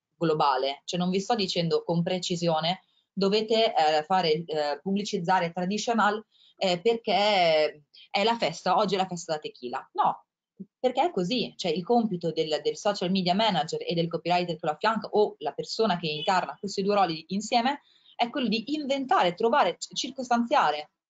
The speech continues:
l'uso di questo prodotto, ehm, metterne in luce un aspetto ancora più nuovo e creare da solo lo storytelling che sta intorno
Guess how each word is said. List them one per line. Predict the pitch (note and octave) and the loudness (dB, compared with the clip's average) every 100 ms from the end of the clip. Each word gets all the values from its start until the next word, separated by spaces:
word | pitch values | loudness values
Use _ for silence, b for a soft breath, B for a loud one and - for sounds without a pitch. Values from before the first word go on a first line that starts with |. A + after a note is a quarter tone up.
| _ | _
l'uso | G#3+ A#3 F3 | 0 0 2
di | E3+ E3+ | 0 0
questo | F#3+ - A3+ | -2 -2 0
prodotto, | - F3 D#3 - G3 G3+ _ _ | 2 2 0 -2 -4 -4 _ _
ehm, | - F#3 E3+ E3 - | 0 2 2 -2 -8
metterne | G3+ A3+ A#3 A3 | -4 -2 0 0
in | A3+ | 2
luce | B3+ A3+ F3+ | 2 0 -2
un | |
aspetto | E3+ A3 G#3 | -2 -2 0
ancora | G3 G3 A#3+ | -2 0 0
più | A#3+ C#4 | 0 -2
nuovo | E3+ D3+ F3+ F#3 | 0 2 0 -2
e | G3+ | -4
creare | G3 G#3+ A#3 | -2 0 0
da | F#3 | -2
solo | F3+ A#3+ F#3+ D#3 D3 _ _ | -2 0 2 0 -4 _ _
lo | - F3+ | -4 -4
storytelling | F3+ A3 G#3 D#3 E3 | -2 0 0 0 -2
che | E3 | -6
sta | E3+ E3 | -6 -4
intorno | F3+ E3+ D3+ C#3+ C#3+ D3 | -4 -2 -2 -2 -6 -10